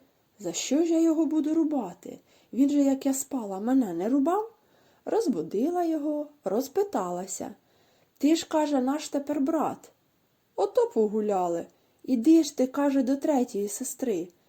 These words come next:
Попрощались, він і пішов. Приходить аж знов в палац, а коло нього вже двадцять чотири леви на воротях. Роти пороззявляли, язики повивалювали,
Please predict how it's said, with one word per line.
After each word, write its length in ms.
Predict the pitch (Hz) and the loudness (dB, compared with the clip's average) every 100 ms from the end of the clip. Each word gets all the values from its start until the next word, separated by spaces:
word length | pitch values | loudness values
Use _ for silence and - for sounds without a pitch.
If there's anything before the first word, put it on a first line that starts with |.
| _ - | _ -6
Попрощались, 1200 | 220 - - 294 - 254 330 349 330 320 - - | -6 -6 -12 -10 -6 -2 0 -2 -2 -4 -10 -12
він 280 | 190 220 | -8 -6
і 40 | 220 | -6
пішов. 540 | 220 214 - 175 - - _ _ _ _ _ | -10 -16 -12 -10 -10 -16 _ _ _ _ _
Приходить 680 | - 202 - 415 440 370 - - | -6 -4 2 4 4 4 0 -6
аж 280 | 214 226 | -4 -4
знов 280 | - 220 214 | -6 -6 -6
в 80 | 214 | -6
палац, 680 | - 208 202 180 180 - - | -4 -4 -4 -8 -10 -14 -14
а 100 | - | -14
коло 260 | 208 226 233 | -4 2 2
нього 300 | 254 254 233 | 2 0 -2
вже 180 | 226 190 | -4 -4
двадцять 840 | 180 202 269 403 - - 302 294 | -6 -4 -2 -2 -4 -6 -6 -6
чотири 480 | - 226 247 247 226 | -6 -2 0 0 2
леви 400 | 220 208 190 190 | 0 -2 -4 -6
на 120 | 180 | -8
воротях. 480 | 185 180 185 185 180 _ - - - | -8 -8 -10 -12 -18 _ -20 -20 -10
Роти 420 | 190 196 - 214 | -6 -4 -2 -2
пороззявляли, 1040 | 214 202 202 185 202 185 185 214 233 196 | -2 -2 -4 -2 -4 -2 -2 -2 -4 -4
язики 480 | 180 190 208 214 226 | -6 -6 -6 -2 0
повивалювали, 960 | 226 226 220 214 247 269 240 214 208 | 0 -2 -2 -2 0 0 -2 -4 -6